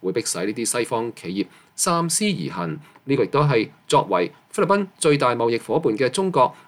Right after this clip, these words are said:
喺度變相提醒同埋威脅馬尼拉，中國可以隨時扼住佢嘅經濟利益嘅咽喉㗎。咁儘管中菲喺南中國海嘅摩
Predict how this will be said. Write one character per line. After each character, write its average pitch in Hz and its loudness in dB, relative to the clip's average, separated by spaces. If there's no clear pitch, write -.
喺 135 -2
度 127 4
變 110 -2
相 110 0
提 - -6
醒 120 -2
同 143 -6
埋 123 4
威 220 4
脅 156 2
馬 196 0
尼 - -4
拉， 156 2
中 139 0
國 131 2
可 123 0
以 135 2
隨 104 -2
時 82 -4
扼 120 -2
住 - -6
佢 92 -8
嘅 87 -4
經 165 -2
濟 95 -2
利 73 -4
益 117 -4
嘅 78 -6
咽 113 -6
喉 - -8
㗎。 80 -6
咁 107 -8
儘 80 -2
管 87 0
中 104 0
菲 104 0
喺 98 -2
南 71 -4
中 104 -6
國 92 -6
海 101 -4
嘅 95 -2
摩 80 -4